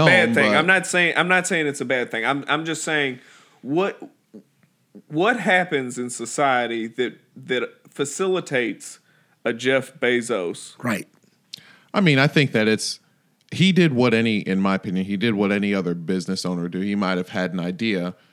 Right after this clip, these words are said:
Speaker 2: and then he got a bunch of other people together. He's, he's the, he's just the figurehead. He's not doing any of the work or anything like that. At this point, his, the money that he has, the company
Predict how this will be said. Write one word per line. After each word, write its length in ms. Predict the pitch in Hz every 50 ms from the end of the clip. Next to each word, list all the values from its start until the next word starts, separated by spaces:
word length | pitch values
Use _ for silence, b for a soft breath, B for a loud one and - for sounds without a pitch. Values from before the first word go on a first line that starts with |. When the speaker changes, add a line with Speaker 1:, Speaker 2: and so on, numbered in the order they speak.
| b b b b b
Speaker 2:
and 120 | 104 98
then 80 | 104 98
he 80 | 98
got 220 | 95 104 104 104 104
a 40 | 98
bunch 220 | 107 104 101 -
of 60 | 95 95
other 160 | 98 90 95
people 320 | - 117 104 104 - 85
together. 400 | 95 92 101 98 98 95 104 101
He's, 260 | 101 113 127 131 127
he's 280 | - - 139 160 151 -
the, 160 | - 151 - -
he's 180 | - 123 131 127
just 160 | 139 139 131
the 80 | - 110
figurehead. 580 | - - - 131 131 107 95 95 - 87 85
He's 120 | 101 104 -
not 180 | 135 110 98
doing 260 | 92 110 113 117 117 110
any 160 | 104 98 95
of 140 | 90 92 -
the 100 | 95 87
work 440 | 87 90 85 90 101 113 110 - -
or 60 | 87
anything 300 | 85 87 90 - - 92
like 180 | 85 85 85 -
that. 260 | 90 90 90 90 - B B B B B B B
At 180 | 120 127 127 -
this 180 | 156 180 -
point, 420 | - - - 127 123 117 117 110 - b b b b b b b b b _ -
his, 400 | - 123 120 165 180 165 143 -
the 200 | - 117 135 123
money 320 | 131 139 165 185 180 160
that 220 | 143 123 85 71 -
he 180 | - 131 113
has, 520 | 101 120 127 143 139 120 101 98 95 - b b b b b b -
the 100 | 135 -
company 640 | - 170 175 208 214 - 196 185 180 175 165